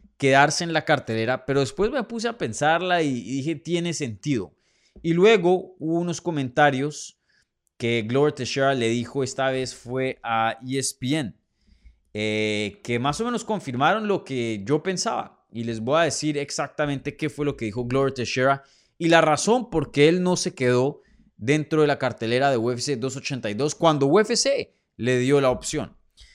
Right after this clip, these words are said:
Entonces, Glover Teixeira le comenta a Beto Comoro de E S P N que U F C lo contactó, le mencionó que sí, Jiri Prochazka se había lesionado, no va a poder competir,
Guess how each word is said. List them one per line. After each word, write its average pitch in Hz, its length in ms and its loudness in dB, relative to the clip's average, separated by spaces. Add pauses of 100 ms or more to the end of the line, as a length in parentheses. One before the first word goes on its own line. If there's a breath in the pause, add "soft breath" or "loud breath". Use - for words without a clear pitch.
(260 soft breath)
Entonces, 120 520 0
Glover 220 220 4
Teixeira 190 440 2
le 135 200 -2
comenta 151 600 -2
a 123 300 0 (100)
Beto 143 240 0
Comoro 131 380 -4
de 110 140 -6
E 110 140 -2
S - 160 -6
P 117 160 -4
N 107 200 -8 (400 soft breath)
que 113 80 -6
U 127 140 2
F 139 160 -4
C 143 500 -2
lo 101 200 -8
contactó, 220 800 0 (320)
le 117 180 -4
mencionó 120 560 -6
que 123 120 -4
sí, 220 440 -4 (580)
Jiri 123 160 -2
Prochazka 123 480 -6
se 120 140 -10
había 110 180 -4
lesionado, 127 720 -2
no 117 180 -4
va 120 60 0
a 113 100 -4
poder 110 240 -2
competir, 117 640 -8